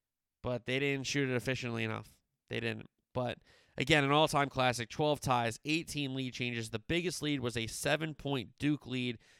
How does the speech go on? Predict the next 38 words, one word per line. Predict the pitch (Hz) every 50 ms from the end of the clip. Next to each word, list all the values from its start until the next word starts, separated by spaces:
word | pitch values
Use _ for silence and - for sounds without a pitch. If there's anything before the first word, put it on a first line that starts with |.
| _ -
that | 127 127
was | 123 127 117 - -
early | 143 160 170 165 160 165 170 165
in | - - - 151 147 147 143 143 - - -
the | - 113
second | - - - 147 143 - 135 123
half, | 131 127 123 123 123 -
but | - 120
it | 117 120 110
seemed | - - - 165 165 151 147
like | 135 127 123 - - - - - - - _ - -
the | - 131 131
whole | 117 113 143 151 151 151 135
game | 123 135 131 127 120 120
it |
was | 117 113 110 113
no | 123 131 131
more | 131 131 131 131 117
than | 113 107
five, | 104 - - 123 120 117 113 110
and | 110 110
it | 110 104
seemed | - - 123 120 113
like | 110 110 107 -
it | 113 104
was | 107 101 -
three | - 113 110 113 110 110 107
or | 104
two | 95 - - 113 107 107 107 104
or | 104 101
tied | - - - 110 107 110 110 101 - - _ - - - _ _ _ _ _
the | - 135 131
whole | 110 127 131 127 123 117 117 110 110 - - _ _ _ _ _ -
forty | - 117 117 110 107
minutes. | 104 104 104 104 - - - - 127
U | 147 165 165
N | 156
C | - - 151 143 139 135 127